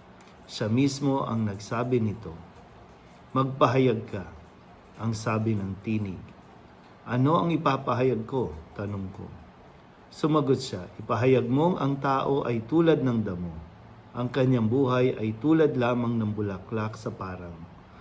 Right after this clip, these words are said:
Nalalanta ang damo, at ang mga bulaklak ay kumukupas kung sila'y mahipa ng hangin. Ang tao nga ay tulad lamang ng damo. Oo, ang damo'y nalalanta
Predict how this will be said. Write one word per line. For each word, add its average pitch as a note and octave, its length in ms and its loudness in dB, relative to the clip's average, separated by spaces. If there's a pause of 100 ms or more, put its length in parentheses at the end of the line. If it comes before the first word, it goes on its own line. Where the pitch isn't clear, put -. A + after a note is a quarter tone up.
(280)
Nalalanta A#2+ 720 2
ang G2+ 160 -6
damo, F2 320 -6 (640)
at A#2 160 -4
ang B2 240 2
mga G#2+ 80 0
bulaklak A#2+ 720 -2
ay A#2 160 -4
kumukupas G#2+ 1040 -6 (800)
kung F3 160 8
sila'y E3 320 6
mahipa B2+ 560 2
ng G2 160 -2
hangin. F#2+ 400 -6 (1040)
Ang C3 160 0
tao E3+ 320 6
nga D3+ 240 4
ay B2+ 240 0
tulad A#2+ 320 2
lamang A2+ 400 2
ng G#2+ 160 0
damo. F#2 320 -6 (880)
Oo, A2 400 0 (480)
ang B2+ 240 2
damo'y C#3 400 6
nalalanta G#2 800 -2